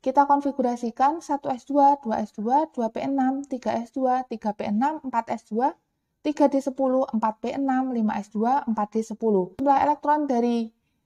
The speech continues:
Z yaitu empat puluh delapan ditambah empat elektron.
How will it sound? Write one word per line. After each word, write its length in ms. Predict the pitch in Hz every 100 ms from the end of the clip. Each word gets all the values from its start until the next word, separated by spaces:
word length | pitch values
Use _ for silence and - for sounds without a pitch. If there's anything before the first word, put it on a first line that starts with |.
| _
Z 140 | 202 202 220 247 - -
yaitu 400 | 220 220 226 302
empat 340 | 277 302 311
puluh 160 | 302 294
delapan 480 | 294 285 285 214 233
ditambah 540 | 233 226 220 247 254
empat 320 | 240 240 240
elektron. 580 | 214 214 - 214 180 175